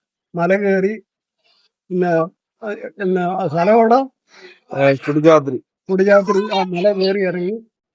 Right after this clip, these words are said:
Speaker 1: പിന്നെ എന്റെ രഹസ്യം എന്ന് പറഞ്ഞാല് ആഹാരം നിയന്ത്രിക്കല്, പിന്നെ ഇറച്ചിയും മുട്ടയും ഒന്നും കഴിക്കത്തില്ല.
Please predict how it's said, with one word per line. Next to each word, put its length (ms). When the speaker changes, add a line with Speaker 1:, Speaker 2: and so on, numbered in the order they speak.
Speaker 1:
പിന്നെ 200
എന്റെ 680
രഹസ്യം 400
എന്ന് 160
പറഞ്ഞാല് 560
ആഹാരം 460
നിയന്ത്രിക്കല്, 680
പിന്നെ 480
ഇറച്ചിയും 440
മുട്ടയും 400
ഒന്നും 140
കഴിക്കത്തില്ല. 680